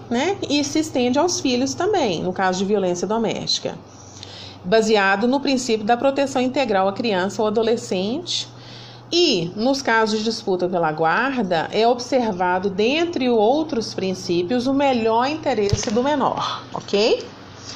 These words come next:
Mas nesse post eu não vou, é, falar, eu não vou abordar sobre esse tipo de situação extrema, não.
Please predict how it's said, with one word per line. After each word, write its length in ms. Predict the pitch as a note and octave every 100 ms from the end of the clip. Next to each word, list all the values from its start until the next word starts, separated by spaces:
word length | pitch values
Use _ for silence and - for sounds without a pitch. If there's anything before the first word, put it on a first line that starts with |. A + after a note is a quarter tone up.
| - - - - -
Mas 160 | D4 D#4+
nesse 220 | G#4 G#4
post 260 | G4 G4
eu 60 | G4+
não 180 | G#4+ G#4
vou, 800 | B3+ C#4+ E4+ F4 C4 F#3 E3 -
é, 380 | F3 E3 D3 D3
falar, 680 | - G3 E3+ D#3+ G3 B3 G3+
eu 40 |
não 120 | G#3+
vou 100 | A#3
abordar 560 | C#4 C4 A#3 G#3+ G#3+ A#3+
sobre 240 | D4 C#4
esse 160 | C#4+ -
tipo 160 | D4
de 100 | D4
situação 400 | C4+ - B3+ C#4
extrema, 560 | C4 B3+ A#3 A3+ A#3 B3+
não. 280 | B3 D#3+